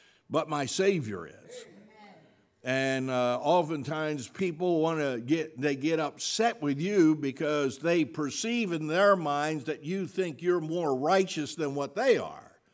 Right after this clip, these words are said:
But the reality is we have no righteousness. The only righteousness we have is what's imputed to us by Jesus Christ. And so their anger is against the righteousness of God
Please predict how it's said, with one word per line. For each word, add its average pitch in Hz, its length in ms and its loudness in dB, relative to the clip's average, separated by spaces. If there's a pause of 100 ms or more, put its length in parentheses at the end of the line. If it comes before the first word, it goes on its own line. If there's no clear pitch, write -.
(560)
But 160 140 -2
the 160 100 -2
reality 190 540 8
is 202 240 8
we 226 220 4
have 262 300 10
no 151 160 2
righteousness. 85 920 -10
The 143 80 -4
only 170 180 -2
righteousness 135 720 -4
we 117 140 -6
have 165 360 -2
is 127 300 0
what's 135 240 -4
imputed 139 600 -4
to 113 120 -8
us 135 280 -6 (340)
by 147 220 2
Jesus 165 500 -2
Christ. 226 640 -6 (640)
And 165 160 -2
so 190 240 6
their 190 320 4
anger 240 460 4
is 156 140 2
against 175 480 0
the 165 120 0
righteousness 156 840 -2
of 107 180 -6
God 127 440 2